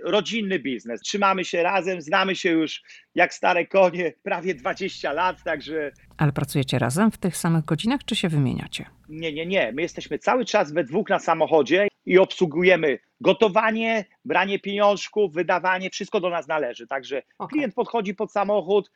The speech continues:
Speaker 1: płaci pieniążki, zamawia order, my to gotujemy,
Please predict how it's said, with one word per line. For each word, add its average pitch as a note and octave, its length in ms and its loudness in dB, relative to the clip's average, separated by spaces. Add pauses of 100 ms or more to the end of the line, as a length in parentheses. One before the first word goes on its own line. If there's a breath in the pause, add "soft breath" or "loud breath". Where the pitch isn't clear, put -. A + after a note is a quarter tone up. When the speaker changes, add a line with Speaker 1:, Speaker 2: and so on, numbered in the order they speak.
(260 soft breath)
Speaker 1:
płaci F#3 360 0
pieniążki, F3+ 520 0
zamawia D#3 460 2
order, F#3 520 2
my E3 120 -8
to C#3+ 120 -4
gotujemy, F#3+ 680 0